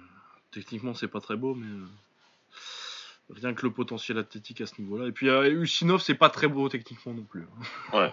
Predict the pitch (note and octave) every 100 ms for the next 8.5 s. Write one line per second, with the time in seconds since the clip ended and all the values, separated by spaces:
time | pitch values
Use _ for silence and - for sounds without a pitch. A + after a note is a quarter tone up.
0 | - - - - - - - - - -
1 | - _ - - - - - - - E3
2 | F#3 G3 F#3+ F#3+ D#3+ E3 C3+ D3 D#3 D#3+
3 | D#3+ D#3 D#3+ E3 D#3+ D3+ C#3+ C#3+ D3 -
4 | - F#3 E3 - D#3 D#3+ D3+ D#3 D3+ C#3+
5 | C#3 C3+ C3 C#3 D3+ C3+ D3 D#3+ C#3+ C#3
6 | C3+ B2+ C3 C#3 - C#3+ C3 B2+ B2+ B2
7 | - - - B2 - C3 C3+ B2 - A2+
8 | G#2+ A2+ A2 G2